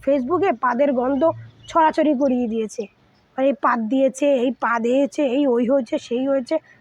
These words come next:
পাদের গন্ধে ছড়াছড়ি করে দিয়ে। ওরা পাদ দেয় না,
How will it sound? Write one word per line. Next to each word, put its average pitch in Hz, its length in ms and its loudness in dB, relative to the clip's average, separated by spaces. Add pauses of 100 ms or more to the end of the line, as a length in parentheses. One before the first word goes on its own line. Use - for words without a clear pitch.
(100)
পাদের 294 320 0
গন্ধে 285 280 0
ছড়াছড়ি 240 500 -4
করে 254 220 0
দিয়ে। 247 120 -2
ওরা 302 180 2
পাদ 311 280 0
দেয় 277 300 0
না, 208 220 -4